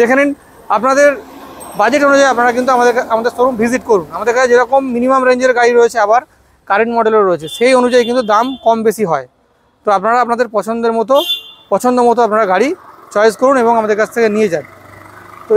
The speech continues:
এরপরে থাকবে আপনাদের জন্য আবারও একটা Apache আর টি আর ফোর ভি। এখানে রয়েছে, দেখে নিন, এখানে ফোর ভি রয়েছে। এটা হচ্ছে বিএস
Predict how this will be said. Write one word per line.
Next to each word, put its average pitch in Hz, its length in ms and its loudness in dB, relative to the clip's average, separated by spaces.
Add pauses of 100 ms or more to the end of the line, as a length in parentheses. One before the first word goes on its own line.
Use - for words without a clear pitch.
এরপরে 226 380 0
থাকবে 226 240 0
আপনাদের 214 280 -4
জন্য 202 120 -4 (100)
আবারও 202 260 0
একটা - 140 -4 (340)
Apache 226 320 -2
আর 202 120 -2
টি 233 140 -6
আর 233 140 0
ফোর 254 240 2
ভি। 165 100 -10 (520)
এখানে 226 240 -2
রয়েছে, 185 220 -2
দেখে 170 160 -4
নিন, 151 180 -10
এখানে 190 240 -4
ফোর 214 220 2
ভি 240 60 0 (100)
রয়েছে। 233 220 2 (640)
এটা 208 180 0
হচ্ছে 254 220 0 (260)
বিএস 247 280 2